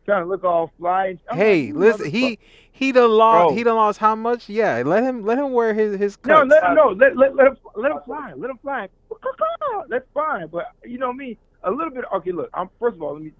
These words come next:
Speaker 1: first and foremost, I'm proud of, I'm proud of my boy, 'cause I've seen it.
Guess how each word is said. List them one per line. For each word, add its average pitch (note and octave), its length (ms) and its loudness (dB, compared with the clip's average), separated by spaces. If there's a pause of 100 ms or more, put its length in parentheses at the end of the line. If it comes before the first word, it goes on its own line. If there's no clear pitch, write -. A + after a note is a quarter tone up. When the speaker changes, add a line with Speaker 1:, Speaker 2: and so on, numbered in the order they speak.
(180)
Speaker 1:
first G3+ 160 -2
and C3+ 80 -16
foremost, C3 300 -6
I'm B2 120 -10
proud D3+ 280 0
of, B2+ 140 -10 (340)
I'm B2+ 140 -6
proud D#3+ 220 2
of C#3+ 80 -2
my B2+ 60 -6
boy, A#2 360 -8 (540)
'cause C#3 100 -8
I've C3+ 160 -4 (140)
seen F3+ 200 -6
it. G2+ 120 -18